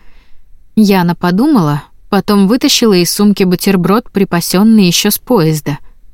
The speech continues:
и огляделась, выискивая местечко почище. "Сейчас перекушу,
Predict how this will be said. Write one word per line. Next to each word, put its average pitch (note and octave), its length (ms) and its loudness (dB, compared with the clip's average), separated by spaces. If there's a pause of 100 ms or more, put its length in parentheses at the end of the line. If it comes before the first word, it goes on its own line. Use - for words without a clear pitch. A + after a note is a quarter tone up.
(120)
и G3 140 2
огляделась, E3 760 0
выискивая E3+ 640 0
местечко E3+ 600 -2
почище. - 720 -4 (840)
"Сейчас C4+ 520 0
перекушу, C#4 720 -2